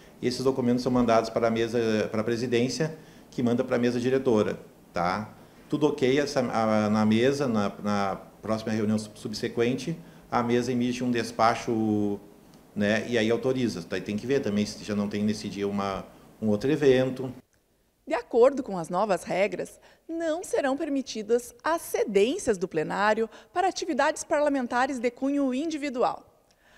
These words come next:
Speaker 2: Além disso, as reuniões das comissões deverão ter quórum, ou seja,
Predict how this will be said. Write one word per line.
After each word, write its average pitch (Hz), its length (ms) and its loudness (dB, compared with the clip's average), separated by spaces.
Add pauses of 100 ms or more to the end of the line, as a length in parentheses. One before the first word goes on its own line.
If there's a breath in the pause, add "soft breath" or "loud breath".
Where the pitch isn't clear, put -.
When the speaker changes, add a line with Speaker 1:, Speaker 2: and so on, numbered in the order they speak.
(180 soft breath)
Speaker 2:
Além 359 360 0
disso, 254 420 -4
as 214 200 0
reuniões 269 580 0
das 214 160 0
comissões 185 600 -6 (220 soft breath)
deverão 302 380 0
ter 359 260 2
quórum, 226 480 8 (220)
ou 302 160 4
seja, 226 560 0